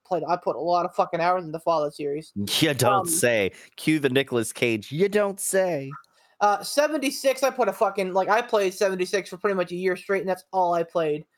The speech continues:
Speaker 1: Um, they had a thing where you could be Fallout First members, which is you pay a monthly subscription fee, and with that, you get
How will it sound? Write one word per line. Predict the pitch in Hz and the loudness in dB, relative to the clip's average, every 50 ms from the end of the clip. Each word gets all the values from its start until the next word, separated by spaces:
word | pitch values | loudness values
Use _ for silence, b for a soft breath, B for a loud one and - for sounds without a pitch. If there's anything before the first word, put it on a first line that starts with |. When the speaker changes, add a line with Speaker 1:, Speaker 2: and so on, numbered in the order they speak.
| b b b b b b | b b b b b b
Speaker 1:
Um, | - 220 220 214 214 220 208 202 190 185 185 - _ _ _ _ _ _ | 0 2 2 2 2 0 -2 -4 -6 -8 -10 -12 _ _ _ _ _ _
they | 196 190 220 262 311 294 | -4 0 0 2 2 2
had | 285 294 294 285 | 2 0 0 -2
a | 277 | -4
thing | - - 254 240 233 233 226 | -2 0 0 2 2 0 0
where | 214 202 | 0 0
you | 214 226 240 240 | 0 0 -2 -4
could | 240 233 202 | -6 -8 -6
be | 202 233 233 | -4 -2 -2
Fallout | 233 233 - 226 208 214 208 202 190 190 | -2 0 0 2 2 2 2 2 0 -2
First | - 208 196 190 - - | -2 -2 -2 -2 -4 -6
members, | 175 139 120 120 - - - - - - _ _ _ _ _ _ _ - | -8 -8 -8 -10 -14 -20 -18 -18 -18 -20 _ _ _ _ _ _ _ -2
which | 185 208 208 196 - - | 0 0 0 0 -2 -2
is | 202 190 185 185 180 180 175 175 185 190 | 0 0 2 2 2 2 0 0 -2 -6
you | 202 214 | -6 -2
pay | - 226 190 | 0 0 2
a | 190 | 2
monthly | 185 185 185 185 185 226 | 2 0 0 0 -2 -4
subscription | 220 247 240 233 - - 214 196 196 202 190 | -6 -8 -12 -8 -4 -2 -2 -2 -2 -6 -6
fee, | 185 - 185 170 170 180 175 _ _ _ _ - b b b b b b b | -2 0 0 0 0 -2 -6 _ _ _ _ -20 b b b b b b b
and | - 202 190 208 196 196 | 0 0 0 0 2 2
with | 233 254 254 - | 0 0 0 2
that, | 220 240 220 220 214 - 190 | 2 4 4 4 2 0 -2
you | 208 226 | -6 -4
get | 196 202 214 214 - | 0 0 0 0 0